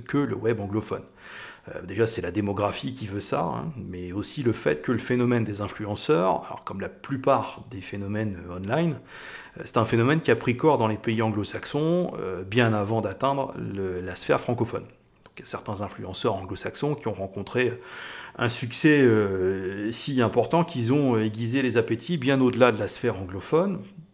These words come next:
Et certains Américains, comme Tony Robbins ou comme Tim Ferriss, euh, ont commencé, euh, sur la thématique du développement personnel,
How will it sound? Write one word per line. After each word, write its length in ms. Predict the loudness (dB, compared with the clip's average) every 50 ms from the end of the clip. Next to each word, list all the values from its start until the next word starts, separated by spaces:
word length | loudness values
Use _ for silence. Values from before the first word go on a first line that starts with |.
| _ -20 -18 -16 -16 -16 -16
Et 240 | -16 -16 -16 -16 -16
certains 420 | -12 -6 -6 -6 -4 -4 -6 -4 -4
Américains, 440 | -6 -6 -6 -6 -4 -4 -4 -6
comme 180 | -2 0 -2 0
Tony 220 | 0 -4 -6 -6
Robbins 340 | -6 -6 -4 -4 -2 -4 -4 -6 -6 -8
ou 40 |
comme 200 | -4 -4 -4 -4
Tim 180 | -2 -4 -4 -2
Ferriss, 440 | -2 0 0 0 0 0 -2 -6 -14 -16 -16 -16 -14 -14 -14 -14 -14 -10 -8
euh, 60 | -6 -2
ont 180 | 2 4 4 4
commencé, 600 | 8 8 8 8 8 6 4 2 4 4 4 4
euh, 300 | 4 2 0 -4 -6 -6
sur 160 | 2 4 4
la 80 | 4 4
thématique 460 | 4 2 2 2 0 0 -2 -4 -2
du 100 | 0 2
développement 380 | 2 4 4 4 2 2 0 2
personnel, 500 | 2 2 0 2 -2 0 0 -2 -2